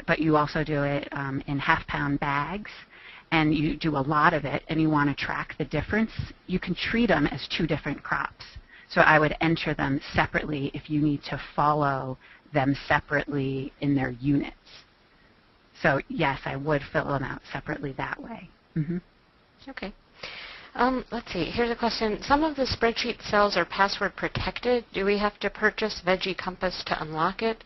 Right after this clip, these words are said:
Speaker 2: And if so, what is the cost?
Speaker 1: No, there is no cost.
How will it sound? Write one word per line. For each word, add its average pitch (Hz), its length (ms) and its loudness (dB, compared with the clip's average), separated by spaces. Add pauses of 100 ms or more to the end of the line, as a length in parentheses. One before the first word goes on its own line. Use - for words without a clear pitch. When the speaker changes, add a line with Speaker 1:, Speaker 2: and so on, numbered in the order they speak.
Speaker 2:
And 160 240 -6
if - 160 -4
so, 180 260 0
what 160 180 -4
is 160 160 -6
the - 80 -10
cost? - 480 -8 (920)
Speaker 1:
No, 185 260 6
there 175 160 2
is 196 180 0
no 254 140 6
cost. - 480 0